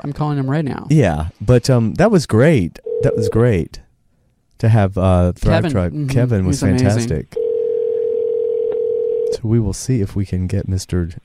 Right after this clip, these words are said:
Speaker 2: Danny. I feel like we're calling with a giveaway.
Speaker 1: I know, right?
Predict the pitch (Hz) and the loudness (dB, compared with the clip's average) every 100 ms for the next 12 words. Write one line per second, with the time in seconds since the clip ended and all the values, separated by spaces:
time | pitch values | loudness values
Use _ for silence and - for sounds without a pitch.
0 | - 95 90 82 80 101 135 - _ _ | -12 -8 -4 -2 -2 -2 -4 -8 _ _
1 | _ _ _ _ _ _ _ _ _ _ | _ _ _ _ _ _ _ _ _ _
2 | - - - - - - - - - - | -8 -4 -2 -2 -2 -2 -2 -2 0 0
3 | 107 98 - 95 104 98 95 92 92 92 | 2 0 0 0 0 2 2 2 2 2
4 | - 95 87 82 78 82 135 131 123 120 | 0 2 2 2 2 2 2 0 -2 -4
5 | 143 | -8